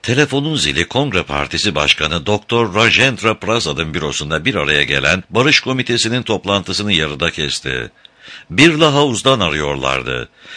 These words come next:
Karşıdaki ses Mahatma'nın durumunun birden bozulduğunu bildiriyordu. Eğer yedi koşulunun istisnasız bütün liderler tarafından onaylanıp imzalanması işlemi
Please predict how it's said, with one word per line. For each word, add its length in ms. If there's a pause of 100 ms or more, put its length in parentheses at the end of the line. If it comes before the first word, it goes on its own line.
(120)
Karşıdaki 580
ses 260
Mahatma'nın 680
durumunun 480
birden 440
bozulduğunu 640
bildiriyordu. 800 (580)
Eğer 300
yedi 320
koşulunun 600
istisnasız 1000
bütün 240
liderler 640
tarafından 440
onaylanıp 640
imzalanması 800
işlemi 520